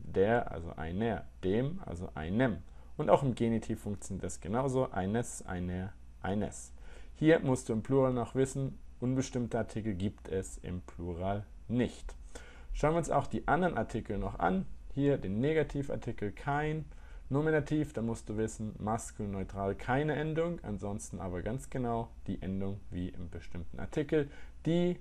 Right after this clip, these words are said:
also keine und Plural auch keine. Auch hier im Akkusativ das einzigste hier keine Endung, ansonsten ganz genau die Endungen. Auch im Dativ immer dieselbe Endung wie der bestimmte Artikel,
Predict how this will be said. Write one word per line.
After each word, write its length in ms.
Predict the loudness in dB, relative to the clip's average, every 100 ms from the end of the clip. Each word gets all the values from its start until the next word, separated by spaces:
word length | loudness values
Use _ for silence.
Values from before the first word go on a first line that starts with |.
| -4
also 240 | -6 -4
keine 540 | -6 -2 0 0 0 0
und 160 | -4
Plural 560 | -6 -6 -4 -2 0 0 -2 -4 -4 -4 -4
auch 260 | -4 -4 -4 -2
keine. 460 | -2 0 2 2 0 -4 -6 -6 -6 -2
Auch 200 | 4 4
hier 340 | 6 4 4 2 -6
im 120 | -2
Akkusativ 640 | 0 0 0 0 0 -2 -2
das 160 | -6
einzigste 420 | -4 -4 -6 -8
hier 280 | -6 -2 -2
keine 340 | 0 2 2 2
Endung, 380 | 2 0 -2
ansonsten 580 | -2 0 0 0 -2 -2
ganz 300 | 2 0 0
genau 240 | -2 0 0
die 160 | 0
Endungen. 600 | 0 0 0 2 0 0 -4 -14 -14 -16 -16 0
Auch 260 | 2 2 0
im 180 | -4 6
Dativ 600 | 8 8 4 2 2 0
immer 300 | 0 2 2
dieselbe 480 | 2 2 4 4 0
Endung 400 | 0 0 -2 -6 -8
wie 360 | -4 -2 -2
der 120 | -2
bestimmte 500 | -4 -4 -2 0 2
Artikel, 560 | 2 2 -2 0 2 0